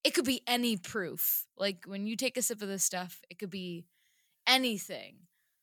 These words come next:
Um, I actually mentioned this in one of my, uh, one of my rants on my blog.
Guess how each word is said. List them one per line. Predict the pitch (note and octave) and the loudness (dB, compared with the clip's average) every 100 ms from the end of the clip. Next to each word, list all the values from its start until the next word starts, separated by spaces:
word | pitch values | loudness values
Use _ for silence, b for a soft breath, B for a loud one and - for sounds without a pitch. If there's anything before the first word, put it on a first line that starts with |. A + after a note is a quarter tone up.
| _ | _
Um, | - G3 F#3+ F3+ - | -4 -2 -2 -4 0
I | G#3+ | 4
actually | C4 - F4 A#3+ | 4 4 2 0
mentioned | F#3+ F3+ F#3 G#3 B3+ A#3+ A#3+ | -6 -6 -4 -2 -4 -6 -6
this | A#3 B3 B3+ - - - _ _ _ _ _ - | -4 -4 -4 -8 -10 -12 _ _ _ _ _ -6
in | A3 G#3+ G3+ G3 F#3+ F3 _ _ | -2 -2 -2 -6 -10 -14 _ _
one | F#3+ F#3 F#3 F#3 G3 G3+ G3+ - | -14 -8 -4 -2 -2 -4 -6 -6
of | F#3 F#3 F3+ F3 - _ | -2 -2 -2 -8 -16 _
my, | F3+ F#3 F3 E3+ E3 E3 D#3+ D#3 D#3+ - _ - | -16 -10 -6 -4 -6 -8 -10 -12 -16 -20 _ -6
uh, | E3+ D#3+ C#3+ - - - _ _ - - | -4 -4 -6 -10 -16 -20 _ _ -16 -12
one | G3+ A3+ | -4 -2
of | A3+ | 2
my | A3+ | 2
rants | G3+ G3 F3+ D3+ F3+ - - - | 2 2 2 0 2 4 4 0
on | F#3 F#3+ | -2 0
my | F3 | -2
blog. | E3+ F3 C#3 D#3+ F3+ | -4 -8 -10 -12 -14